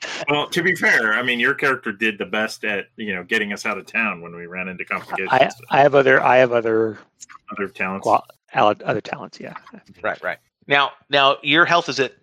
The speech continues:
Speaker 3: at, at two or three?
Speaker 2: Uh, three.
Speaker 3: Three. Okay. All right.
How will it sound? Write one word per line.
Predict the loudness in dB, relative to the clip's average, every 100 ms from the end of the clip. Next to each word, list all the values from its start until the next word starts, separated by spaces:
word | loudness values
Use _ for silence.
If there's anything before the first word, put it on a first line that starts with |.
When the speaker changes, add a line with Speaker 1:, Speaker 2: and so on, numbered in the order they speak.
| -4
Speaker 3:
at, | -4 -6 _ _ _ _ _ _
at | -6 -4
two | -6 -2
or | -2
three? | -2 -4 -6 _ _ _ _ _ _ _ _ _ 0
Speaker 2:
Uh, | 4 4
three. | 0 -10 -16 _ _ _ _ _ _
Speaker 3:
Three. | -20 -16
Okay. | -16 -16 -20 _
All | -8
right. | -8